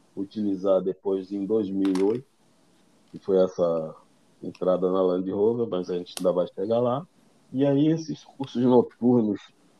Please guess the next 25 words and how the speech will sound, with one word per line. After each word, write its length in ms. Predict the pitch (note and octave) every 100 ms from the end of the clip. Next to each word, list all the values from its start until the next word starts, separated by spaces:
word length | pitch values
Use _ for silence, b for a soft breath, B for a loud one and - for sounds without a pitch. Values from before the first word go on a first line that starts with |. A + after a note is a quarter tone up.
| -
intercalando 680 | G2 G#2+ G#2 G2 F#2+ F#2+ F#2
com 580 | - F#2 F2+ F2 E2 D#2+ _ _ _ _ _ _ -
o 100 | F#2
colégio 560 | F#2 F2 F2+ G2+ F#2+
à 60 | F2+
noite, 560 | F2+ C3 D3 C#3+ - _ -
eles 200 | G2+ G#2
me 140 | A2 A2+
serviram 460 | - A2 G#2+ A#2+
bastante, 560 | A#2+ B2 - G#2 A2+ A#2 _
porque 760 | C3+ - - G#2 A2 A#2 B2 B2 _ -
é 100 | G2
o 60 | F#2+ -
que 680 | G#2+ A2 G#2+ G#2 F#2+ F2+ F2+ - _ _ _ _ _
preconiza, 800 | G2 G2 G#2+ F#2 G#2 C3+ A2 G#2
né, 240 | A#2 B2+ -
a 100 | G2
mecânica, 600 | F#2+ G2+ F#2+ G#2+ A#2 C3 A2+
a 40 |
gente 440 | G#2 A2 - A#2 - _ _ -
não 140 | G#2
esquece 520 | G2 - G2 G#2 -
nunca, 320 | A2 F#2+ -
ela 200 | F2+ F#2
veio 440 | F2 F#2+ F#2+ F#2+